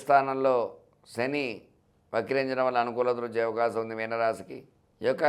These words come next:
రవి శుక్రుడు ప్రతికూలంగా ఉన్నారు కాబట్టి వీళ్ళు దుర్గా సూక్తాన్ని పారాయణ చేయడము, దుర్గా సూక్తం వినడం ద్వారా అమ్మవారి అనుగ్రహంతో అనుకూలతలు వచ్చే అవకాశాలు ఉన్నాయి.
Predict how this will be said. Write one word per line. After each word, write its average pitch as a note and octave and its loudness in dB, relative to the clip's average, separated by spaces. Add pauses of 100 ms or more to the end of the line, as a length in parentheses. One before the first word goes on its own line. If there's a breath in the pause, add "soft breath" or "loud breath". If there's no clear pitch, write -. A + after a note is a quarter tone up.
(100)
రవి C3+ 4
శుక్రుడు D3 -2
ప్రతికూలంగా C#3 0
ఉన్నారు C3 0
కాబట్టి B2 2 (920)
వీళ్ళు C#3 2 (720)
దుర్గా B2+ 4 (160)
సూక్తాన్ని C3 0 (280)
పారాయణ A#2+ 4
చేయడము, A#2 -2 (120)
దుర్గా B2+ 2 (120)
సూక్తం A#2 -2
వినడం A#2 -2 (100)
ద్వారా A2 6 (560)
అమ్మవారి C#3 6
అనుగ్రహంతో B2 2 (680)
అనుకూలతలు A#2+ 0
వచ్చే G2+ -4
అవకాశాలు G2+ 0
ఉన్నాయి. F#2+ -16